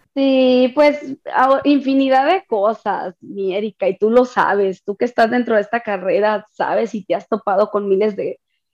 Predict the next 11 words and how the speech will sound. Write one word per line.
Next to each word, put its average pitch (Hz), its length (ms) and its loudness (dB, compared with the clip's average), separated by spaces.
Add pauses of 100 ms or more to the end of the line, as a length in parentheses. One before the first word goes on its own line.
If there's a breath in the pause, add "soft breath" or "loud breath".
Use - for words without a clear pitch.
(180)
de, 190 480 2
de 185 220 -6
experiencias, 208 1200 2
este, 180 600 -4
feas, 214 320 4
negativas, 196 920 -2
que - 300 -8 (300)
muchas 294 560 4
buenas, 214 460 4
demasiadas 233 800 2
buenas, 220 260 -4